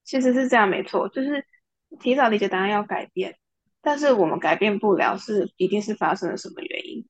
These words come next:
其实我上课的地方他会告诉你说，“哦，你要怎么样做。”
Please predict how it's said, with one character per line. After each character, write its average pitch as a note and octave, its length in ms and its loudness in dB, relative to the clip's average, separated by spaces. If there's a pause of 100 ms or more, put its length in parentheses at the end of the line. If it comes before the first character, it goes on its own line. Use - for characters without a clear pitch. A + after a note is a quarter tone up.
其 D4+ 160 -2
实 F4 100 10
我 D#4+ 200 8
上 B3 180 2
课 A#3+ 160 -2
的 G3 80 2
地 G#3 180 -2
方 F#3+ 240 -4
他 A3+ 200 -2
会 A#3 80 -4
告 F#3 180 0
诉 - 260 -6
你 - 120 -14
说 - 420 -10 (760)
，“哦， F#3 240 0
你 G3+ 160 -2
要 G#3 180 4
怎 A3+ 180 -8
么 - 80 -12
样 - 220 -6
做。” - 280 -14